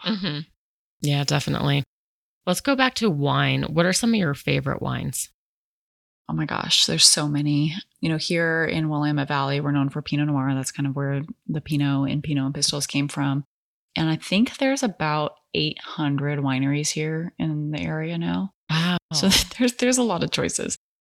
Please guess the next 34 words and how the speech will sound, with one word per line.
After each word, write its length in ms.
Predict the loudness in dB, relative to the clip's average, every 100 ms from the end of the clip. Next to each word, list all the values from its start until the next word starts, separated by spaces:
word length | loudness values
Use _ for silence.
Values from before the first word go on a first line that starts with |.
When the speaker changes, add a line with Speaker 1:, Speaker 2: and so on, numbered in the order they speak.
| _ -4
Speaker 2:
But 100 | -2
I'd 140 | 4
say 300 | 4 4 2
the 140 | 2
ones 240 | 2 2 2
that 80 | 0
I 60 |
keep 260 | -2 -4 -4
going 200 | 0 0
back 180 | 0 -2
to 180 | -2 0
recently, 640 | 0 0 2 2 2 0 -2
there's 120 | 0
a 80 | 0
few. 440 | 0 -2 -2 -4 -8 _ _ _ _
So 240 | -2 0
Domaine 400 | 2 2 4 4
Devio 720 | 2 0 2 2 2 0 -2 -6 _
is 680 | -4 0 0 -2 0 0 -2 -6 _ _ _ _ _
kind 100 | 2
of 120 | 4 2
the 80 |
first 600 | 0 -2 0 4 6 4 2
winery 760 | 2 4 6 4 4 4 2
where 540 | 2 2 4 4 2 0
I 120 | 0
really 340 | 2 4 4
fell 240 | 4 2 2
in 60 | 2
love 160 | 2
with 120 | 0
Oregon 540 | 0 0 2 4 2 2 0
Pinot 220 | 2 2
Noir. 280 | 0 -4